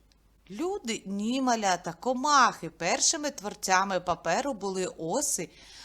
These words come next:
Вони відщеплюють тонкі волокнинки деревини,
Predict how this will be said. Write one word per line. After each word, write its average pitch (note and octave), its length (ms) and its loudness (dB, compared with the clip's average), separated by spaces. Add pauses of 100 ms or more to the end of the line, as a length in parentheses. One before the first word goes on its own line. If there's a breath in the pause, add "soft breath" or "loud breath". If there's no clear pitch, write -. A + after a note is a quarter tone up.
(140 loud breath)
Вони G#3+ 300 -2
відщеплюють A3+ 760 2
тонкі G3+ 360 -6
волокнинки F#3+ 760 -6
деревини, E3 840 -6